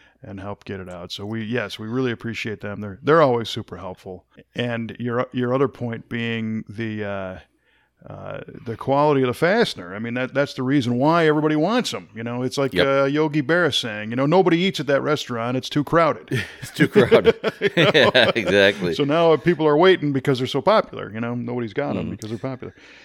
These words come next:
Speaker 1: Um,
Speaker 2: Yeah, there, there, you know, there, there were other options available to me, uh, to, uh,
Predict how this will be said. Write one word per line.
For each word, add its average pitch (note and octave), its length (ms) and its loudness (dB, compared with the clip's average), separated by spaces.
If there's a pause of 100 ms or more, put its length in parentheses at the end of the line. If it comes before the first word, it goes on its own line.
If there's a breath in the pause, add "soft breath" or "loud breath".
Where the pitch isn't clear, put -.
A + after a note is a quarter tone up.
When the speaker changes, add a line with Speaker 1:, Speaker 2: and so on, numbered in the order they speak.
(280 loud breath)
Speaker 1:
Um, A2+ 320 -2
Speaker 2:
Yeah, C3+ 180 0
there, G#2+ 240 0
there, B2+ 360 0
you C3+ 160 -6
know, C3+ 140 6
there, C#3 140 6
there A#2 160 2
were D3+ 240 2
other D3 200 6
options C3 840 2
available A2 540 4
to G2 160 -6
me, D#2+ 360 -4
uh, E2 340 -2
to, D#2 500 -6
uh, B1+ 280 -12